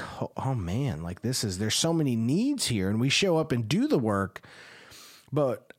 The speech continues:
what I think what is undeniable, and I think public education as a whole is about to have a reckoning, I truly do, where it's like,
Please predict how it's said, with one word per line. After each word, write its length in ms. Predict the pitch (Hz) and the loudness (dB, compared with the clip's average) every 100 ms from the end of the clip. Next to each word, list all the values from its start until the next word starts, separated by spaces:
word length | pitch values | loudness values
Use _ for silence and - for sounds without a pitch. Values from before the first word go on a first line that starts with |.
| _ | _
what 300 | - 143 156 | -4 0 2
I 120 | 120 139 | 2 2
think 280 | 190 190 | 2 2
what 160 | 156 147 | 2 4
is 220 | 143 127 | 4 2
undeniable, 920 | 131 151 139 127 127 139 220 180 120 | 2 2 2 2 2 4 4 2 2
and 80 | 123 | 2
I 80 | 139 | 0
think 320 | 143 139 113 | 0 -2 0
public 340 | - 147 143 131 | 0 0 0 -2
education 500 | 113 - 123 - 113 | -2 -2 -2 0 -2
as 80 | |
a 60 | 104 | -2
whole 520 | - 151 185 165 107 | -2 0 2 2 2
is 160 | 95 117 | 0 0
about 380 | 110 117 110 101 | 0 0 0 -2
to 560 | - 110 104 104 98 - - - | -2 0 0 -2 -4 -6 -16 -10
have 260 | - 131 | -4 -2
a 40 | 120 | 0
reckoning, 560 | 117 127 143 104 95 | 0 -2 -2 -4 -4
I 100 | 101 | -4
truly 500 | 104 - 196 196 131 | -2 -2 0 0 0
do, 320 | 104 139 127 101 | 0 0 -2 -2
where 260 | 107 110 | -2 -4
it's 160 | 110 - | -4 -4
like, 300 | 110 92 | -4 -6